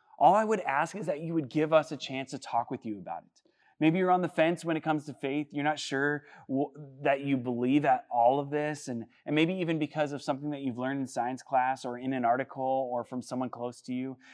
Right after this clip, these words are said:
And if that's the case, it's okay. Please ask for help to process what you're thinking or wondering. Give us a chance to have a conversation with you as you process the foundation of your faith. So as we close this series, I want you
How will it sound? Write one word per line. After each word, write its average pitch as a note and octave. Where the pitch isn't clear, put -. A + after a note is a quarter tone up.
And C#3+
if C#3+
that's E3+
the F3
case, D3+
it's D#3
okay. C3+
Please F3
ask D#3+
for D3+
help C#3+
to D3
process E3
what C#3+
you're C#3
thinking C#3
or B2+
wondering. A#2
Give F#3
us G3
a F3+
chance E3
to D#3
have C#3
a C#3
conversation C3+
with A#2+
you A#2
as C#3
you C#3+
process D3+
the C3+
foundation A#2
of G2
your F#2+
faith. D2+
So F3+
as F3+
we A3+
close F3
this D#3
series, B2+
I D#3+
want F3+
you D#3+